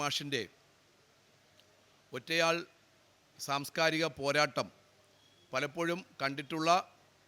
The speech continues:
ഒരു വ്യക്തിയാണ് ഞാൻ. താളം തെറ്റിയ ജലവഴികൾ പ്രകാശിപ്പിക്കുമ്പോൾ അതിൽ രണ്ട് മുറിവുകളുണ്ട്. ഒന്ന് താളത്തിനേറ്റ മുറിവ്, മറ്റൊന്ന് നമ്മുടെ ജലത്തിനേറ്റ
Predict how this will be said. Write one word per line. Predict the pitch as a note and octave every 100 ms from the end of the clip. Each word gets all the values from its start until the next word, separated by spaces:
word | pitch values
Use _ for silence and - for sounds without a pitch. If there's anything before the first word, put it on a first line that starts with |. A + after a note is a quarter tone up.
| _ _ -
ഒരു | C3 C#3
വ്യക്തിയാണ് | - D#3 D3 C3 A#2+
ഞാൻ. | F2+ - _ _ _ _ - _ _ _ _ -
താളം | C3+ D#3 F#3+ F3+
തെറ്റിയ | D#3 F3+ F3+ F3 D3
ജലവഴികൾ | D3 D#3 D#3 D#3 C#3 - _ _ _ _ _ _ _ _ _ _ _ _ -
പ്രകാശിപ്പിക്കുമ്പോൾ | C#3+ D3+ E3 - C3+ D#3 E3 D3+ A#2+ F2 _ _ _ _ _ _ _ _ _ _ _ _ _ -
അതിൽ | C3 E3+ D#3
രണ്ട് | D3 E3 F3+ F3 - _ _ -
മുറിവുകളുണ്ട്. | C#3 E3 F#3 F3 C3 A2+ A2+
ഒന്ന് | C#3 E3 E3 D3+
താളത്തിനേറ്റ | C#3+ E3 F3 F3 D#3+ F3 C#3
മുറിവ്, | C3+ C#3+ E3 - _ _ _ _ _ _ _ B2+
മറ്റൊന്ന് | C3+ F3+ F3+ F3
നമ്മുടെ | D3+ D#3 D#3+ D#3 D3
ജലത്തിനേറ്റ | D#3 F3 A3 E3+ D3+